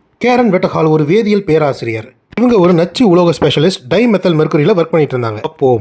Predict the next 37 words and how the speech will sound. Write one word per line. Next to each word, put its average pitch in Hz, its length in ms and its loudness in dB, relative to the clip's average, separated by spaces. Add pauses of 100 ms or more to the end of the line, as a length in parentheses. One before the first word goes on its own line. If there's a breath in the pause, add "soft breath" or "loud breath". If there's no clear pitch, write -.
மலைத்துளியை 180 500 2
விட 143 240 0
சின்ன 226 260 0
டிராப் 139 400 -2
ஒண்ணு 123 160 0 (160)
அவங்களுடைய 127 380 2
லேட்டெக்ஸ் 180 400 -2
கிளவுஸ்ல 120 380 -2
விழுந்துருச்சு. 117 520 -6 (460)
அந்த 220 280 0
காலத்து 202 360 0
சேஃப்டி 240 220 0
ப்ரோட்டோகால்ஸ் 160 440 0
எல்லாமே 156 240 2
அவங்க 143 200 0
ஃபாலோ 147 200 -2
பண்ணாங்க. 120 260 -4
தொடச்சு 190 240 -2
எடுத்தாங்க, 185 340 0 (120)
கிளவுஸை 143 320 0
ரிமூவ் 196 220 0
பண்ணாங்க, 175 300 0 (440 loud breath)
திரும்பவும் 247 420 2
கிளவுஸை 196 300 0
மாட்டிக்கிட்டு 151 300 -4
வேலையை 196 380 2
கண்டினியூ 240 280 0
பண்ணிட்டாங்க. 120 380 -4
அந்த 226 260 -2
காலத்துல 165 380 0
யாருக்கும் 185 380 0
தெரியாத 202 320 2
விஷயம் 147 400 0
என்னன்னா, 123 300 -2 (260 soft breath)
இந்த 240 260 2
லேட்டெக்ஸ் 220 440 -2
கிளவுஸால 135 580 0